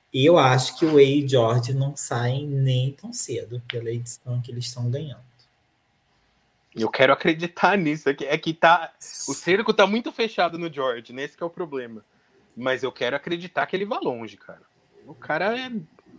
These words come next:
Speaker 2: entretenimento puro.
Speaker 1: Ó, Cristiano falou, Simon e Joey também se destacaram.
Speaker 2: Boa,
Speaker 1: Não faço,
Speaker 2: Cristiano.
Speaker 1: não faço ideia quem é Joey.
Speaker 2: O Joey é o careca,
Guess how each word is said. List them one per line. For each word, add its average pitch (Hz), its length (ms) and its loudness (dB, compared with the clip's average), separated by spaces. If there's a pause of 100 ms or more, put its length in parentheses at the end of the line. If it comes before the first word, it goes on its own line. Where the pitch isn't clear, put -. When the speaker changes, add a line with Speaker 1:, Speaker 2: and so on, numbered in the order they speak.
(640)
Speaker 2:
entretenimento 202 640 2
puro. 107 340 -2 (1300)
Speaker 1:
Ó, 156 200 8
Cristiano 170 600 6
falou, 151 640 6
Simon 151 580 4
e 147 240 -2
Joey 185 520 6
também 151 420 -2
se 151 160 0
destacaram. 147 560 -2
Speaker 2:
Boa, 127 220 10
Speaker 1:
Não 127 60 10
faço, 120 100 4
Speaker 2:
Cristiano. 113 580 4
Speaker 1:
não 160 120 -2
faço 202 360 -4
ideia 175 320 8
quem 160 240 -2
é 135 120 0
Joey. 170 720 6
Speaker 2:
O 170 120 6
Joey 196 240 6
é 214 40 4
o 208 60 -2
careca, 190 680 0